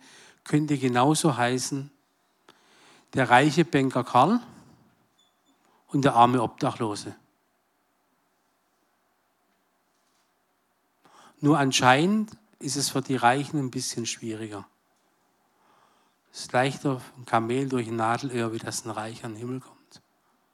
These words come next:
Aber es gibt reiche Menschen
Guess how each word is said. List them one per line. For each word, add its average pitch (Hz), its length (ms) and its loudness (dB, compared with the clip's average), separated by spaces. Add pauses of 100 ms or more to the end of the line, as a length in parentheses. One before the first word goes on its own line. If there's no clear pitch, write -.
(2000)
Aber 120 240 -4
es - 220 -8
gibt - 460 -10 (1600)
reiche 120 600 -6
Menschen 123 960 -10